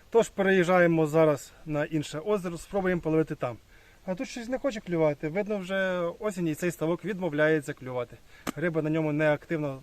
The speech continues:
взагалі. Ось так. Тож зараз, зараз відправляємося рибалити далі. Приїхали ми вже в Луку Мелешківську. Батько вже зарядив свої удочки. Що тут, батько, будуть карасі?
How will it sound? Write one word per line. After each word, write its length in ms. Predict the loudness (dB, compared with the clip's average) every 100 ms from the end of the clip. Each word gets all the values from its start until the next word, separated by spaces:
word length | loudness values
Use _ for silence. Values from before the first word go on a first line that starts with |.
| -10
взагалі. 360 | -6 -6 -6 -16 -20 -20 -20 -20 -20 -20 -16 -4
Ось 180 | -4 0
так. 200 | -2 -2 -8 -20 -4
Тож 160 | -4
зараз, 340 | -2 0 0 0
зараз 240 | 0 -2
відправляємося 680 | -6 -4 0 2 0 -2 -4
рибалити 480 | -2 0 0 0 -10 -16 -12
далі. 180 | -8 -8 -10 -20 -20 -20 -20 -20 -6 8
Приїхали 500 | 12 12 12 12 12
ми 120 | 12
вже 160 | 12
в 60 | 12
Луку 280 | 12 12 12
Мелешківську. 680 | 12 12 12 10 2 2 2 -2 -16 -18 -18 -16 -14 -14 -14 -14 -16 -8 8
Батько 340 | 12 12 10
вже 160 | 8 10
зарядив 460 | 12 12 12 12
свої 400 | 12 10 12 12 8 -2 -14 -6 2
удочки. 600 | 4 6 4 8 8 8 2 -16 -16 -16 -14 -12 -10 -10 -12 -10
Що 140 | 8 12
тут, 180 | 12 12
батько, 220 | 10 12
будуть 180 | 12 12
карасі? 380 | 12 12 10